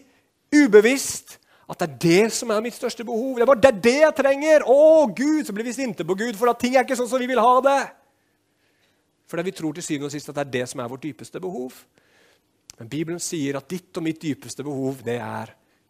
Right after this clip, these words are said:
Gud selv. Å leve i fellesskap med han. Og lever du i fellesskap med han, ja, men da har du det du trenger mest av alt.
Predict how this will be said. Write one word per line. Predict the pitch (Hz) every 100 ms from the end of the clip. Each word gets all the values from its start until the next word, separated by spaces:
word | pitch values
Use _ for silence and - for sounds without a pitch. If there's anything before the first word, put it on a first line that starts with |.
| -
Gud | 113 113
selv. | - 110 107 - _ _ _ -
Å | 120
leve | 113 117
i |
fellesskap | - 110 123 - 120
med | 143
han. | 156 165 113 _ _
Og | 147 151
lever | 147 175 233 247
du | 254
i | 247
fellesskap | 226 233 - 240
med | 247
han, | 240 254
ja, |
men | 240
da | 240
har | 214 233 247
du | 254
det | 240 247
du | 262
trenger | 240 247 254 262 208
mest | 277 - 254
av |
alt. | 254 277 240 -